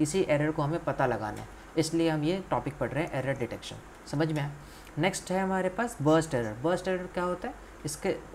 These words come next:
नाम से ही clear होगा, go with the name, कि जिसमें एक से ज़्यादा bits में change आ जाए। जैसे मान लो example के लिए वन ज़ीरो वन वन ज़ीरो वन ऐसा लिखा हुआ है, और जब receive हुआ तो वो मेरे को हुआ वन ज़ीरो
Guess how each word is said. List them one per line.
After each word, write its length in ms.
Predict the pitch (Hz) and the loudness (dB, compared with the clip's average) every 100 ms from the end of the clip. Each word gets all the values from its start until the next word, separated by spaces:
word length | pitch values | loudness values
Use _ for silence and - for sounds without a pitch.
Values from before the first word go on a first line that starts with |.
| - | 0
नाम 260 | 147 175 185 | 2 4 2
से 140 | 190 | -2
ही 60 | 190 | 0
clear 280 | 190 180 | 2 2
होगा, 260 | 175 170 196 | 4 2 2
go 60 | 147 | 2
with 200 | 156 147 | 2 4
the 100 | 156 | 2
name, 180 | 160 214 - - - | 2 -2 -12 -12 2
कि 80 | 160 | 4
जिसमें 340 | 156 151 190 | 4 2 0
एक 240 | - 170 - | 2 2 2
से 140 | 170 | 0
ज़्यादा 280 | 139 139 170 | 2 4 4
bits 320 | 165 156 - | 2 0 0
में 80 | 170 | 0
change 280 | 165 165 160 | 2 2 2
आ 60 | |
जाए। 160 | 156 151 - - - | 0 -4 -10 -10 -2
जैसे 200 | 131 156 | 0 2
मान 180 | 139 135 | 2 4
लो 120 | 143 | 2
example 400 | 139 139 131 143 | 2 2 2 2
के 100 | 147 | 2
लिए 140 | 170 | 0
वन 440 | 165 127 127 131 123 | 0 0 0 -2 -2
ज़ीरो 320 | 123 120 127 | -2 0 0
वन 280 | 135 120 113 | 0 -2 -4
वन 640 | 127 123 113 113 127 123 | -4 -4 -4 -4 -6 -6
ज़ीरो 300 | 113 110 127 | -6 -4 -4
वन 220 | 123 104 101 117 | -4 -6 -6 -6
ऐसा 140 | 131 | -2
लिखा 220 | 147 147 | -2 0
हुआ 120 | 151 | 0
है, 60 | 185 - - - | -2 -8 -18 -2
और 160 | 143 139 | 0 4
जब 160 | 170 165 | 4 6
receive 380 | 151 151 208 | 4 4 2
हुआ 180 | 190 185 | 2 2
तो 120 | 190 | 4
वो 120 | 175 165 | 4 4
मेरे 180 | 165 | 4
को 100 | 160 | 4
हुआ 200 | 165 165 | 4 4
वन 460 | 180 139 135 156 165 | 2 2 0 2 0
ज़ीरो 440 | 139 135 131 156 | 0 0 0 0